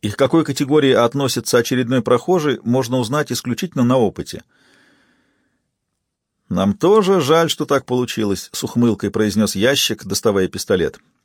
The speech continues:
«Мы с Перцем кинули жребий.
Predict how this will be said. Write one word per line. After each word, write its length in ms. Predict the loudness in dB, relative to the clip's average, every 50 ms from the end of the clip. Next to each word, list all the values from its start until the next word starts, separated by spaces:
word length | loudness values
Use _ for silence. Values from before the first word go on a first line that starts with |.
| _ _ _ _ _ _ _ _ _ _ _ _ _ _ _ _ _ _ _ _
«Мы 160 | 0 0 0 0
с 80 | 0
Перцем 380 | 2 2 2 2 2 -2 -6 -4
кинули 280 | -2 0 0 2 2
жребий. 560 | 2 2 0 0 -2 -2 -2 -2 -4 -4 -8